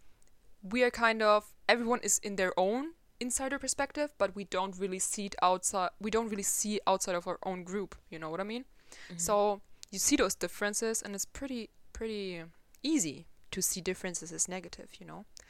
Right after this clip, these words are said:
Speaker 1: So you don't understand them, you just see they're different, they are odd, it's weird. So, um, sometimes, because of that, you kind of get ethnocentric,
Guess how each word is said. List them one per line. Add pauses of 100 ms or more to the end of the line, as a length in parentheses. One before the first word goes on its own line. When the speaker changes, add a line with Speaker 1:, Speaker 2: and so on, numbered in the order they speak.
(180)
Speaker 1:
So
you
don't
understand
them, (100)
you
just
see
they're
different,
they
are
odd, (340)
it's (100)
weird. (520)
So, (1400)
um,
sometimes, (540)
because
of
that, (440)
you
kind
of
get
ethnocentric,